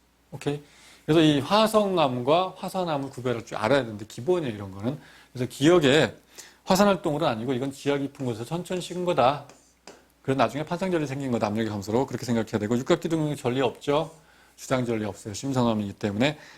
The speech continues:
압력 감소로 인한 풍화작용, 그 판상절리의 정확한 표현, 압력의 감소로. 디귿만 맞는 얘기고. 자, 구 번 문제. "어느 지역의 노두를 관찰하고 작성한 지질답사 보고서의 일부이다." 그랬어요.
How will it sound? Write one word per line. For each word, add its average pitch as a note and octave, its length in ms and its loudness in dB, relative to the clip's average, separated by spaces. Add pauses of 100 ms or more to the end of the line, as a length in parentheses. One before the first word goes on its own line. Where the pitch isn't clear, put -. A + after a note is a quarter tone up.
압력 G#3+ 320 4
감소로 F#3+ 320 4
인한 E3 180 0
풍화작용, B2 560 -4 (180)
그 - 80 -14
판상절리의 C#3+ 920 -2
정확한 A#2 460 -8
표현, F#2+ 180 -18 (400)
압력의 G#2+ 340 -2
감소로. F#2+ 440 -8 (1000)
디귿만 G3+ 500 8
맞는 C3 300 6
얘기고. G#2+ 680 2
자, - 140 -20 (600)
구 - 140 -20
번 D#3 220 2
문제. A#2 320 -8 (640)
"어느 G#3 180 6
지역의 A#3+ 240 6
노두를 A3 380 6
관찰하고 G#3 440 2
작성한 F#3+ 360 -2
지질답사 F#3+ 560 0
보고서의 E3 440 0
일부이다." C3+ 840 -2
그랬어요. G2+ 340 -16